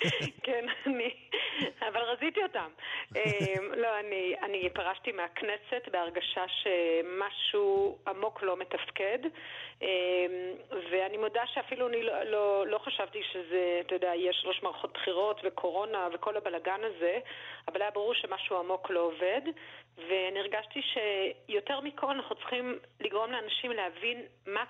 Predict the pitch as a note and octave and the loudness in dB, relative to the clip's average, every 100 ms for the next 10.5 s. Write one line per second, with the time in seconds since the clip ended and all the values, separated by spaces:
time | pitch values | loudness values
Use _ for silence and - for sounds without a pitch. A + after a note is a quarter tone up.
0 | - - A3+ A3+ A#3 - F3 E3 D#3+ D#3 | -6 -2 0 0 -2 -2 0 2 0 -2
1 | D3+ D#3 - - - - - - G#3+ B3 | -2 -2 -8 -16 -14 -14 -16 -4 -2 -2
2 | C4 G#3+ F#3+ F#3 - G#3 G#3 - - D#3+ | -2 2 2 2 0 -6 -4 -6 -8 -2
3 | E3 G3+ C4+ - _ - F#3+ F3 E3+ F3 | -2 -2 -8 -18 _ -6 -2 0 0 -2
4 | - - F#3+ - A#3 A3+ F3+ G3+ - F3+ | -8 -8 -4 -4 -4 -4 0 0 -2 -2
5 | F3+ E3 - F3 - G3+ C4+ E4 - - | -2 -2 -4 -6 0 0 0 -2 -10 -14
6 | - - A3 C#4+ E4 D4+ F4+ F#4+ - B3+ | -8 -2 0 -2 -2 -2 0 0 -2 -2
7 | A3+ C#4+ - C4+ C#4 C4+ B3+ B3+ A3 - | -4 -4 -2 -2 0 0 0 0 0 2
8 | F#4+ D4 - - B3 B3 A3 A3+ A#3+ A3 | 2 2 0 0 -2 0 -4 -2 -4 -4
9 | G#3 D#4+ F4 A3 A3 C#4 C#4+ - C4+ C4+ | -2 0 0 -4 -2 -2 -4 -2 0 0
10 | A#3+ - F4 G4 | -2 -4 -2 -2